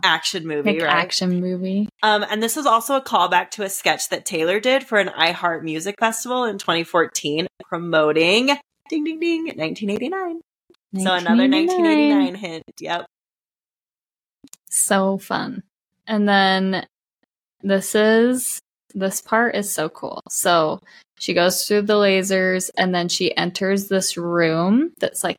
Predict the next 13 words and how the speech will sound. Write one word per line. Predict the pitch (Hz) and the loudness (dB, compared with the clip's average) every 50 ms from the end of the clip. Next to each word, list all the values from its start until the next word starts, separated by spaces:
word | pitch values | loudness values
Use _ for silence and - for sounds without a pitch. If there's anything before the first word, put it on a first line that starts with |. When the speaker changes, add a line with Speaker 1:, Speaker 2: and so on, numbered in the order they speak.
| _ - | _ -8
Speaker 2:
just | 135 - - - | -8 -8 -8 -6
this | - 156 - - - _ _ - | -6 -6 -8 -8 -10 _ _ 0
big, | 247 247 247 247 240 240 240 233 233 226 - | 2 4 4 6 6 4 4 4 2 0 0
almost | - 208 214 214 208 202 220 | 0 2 2 2 2 2 0
like | 214 214 | 2 2
a | 208 202 | 2 0
warehouse | 190 175 180 180 175 175 175 175 - 180 175 180 190 175 - - - | 0 0 0 0 0 0 -2 0 0 2 2 2 2 0 -2 -4 -6
feel. | - - - - 185 175 175 175 170 170 170 170 175 - _ - - - - _ _ | -8 -6 -2 0 2 2 2 2 2 2 2 0 -2 -4 _ -18 -20 -20 -20 _ _
And | - 190 190 180 | 0 0 2 2
then | 175 175 170 170 170 170 | 2 2 0 0 -2 0
there's | 175 175 175 175 | 0 0 0 -2
all | - - 175 165 170 165 | -2 0 0 0 2 2
these | 175 175 170 165 160 165 - - - - | 0 0 0 0 0 0 0 0 -2 -4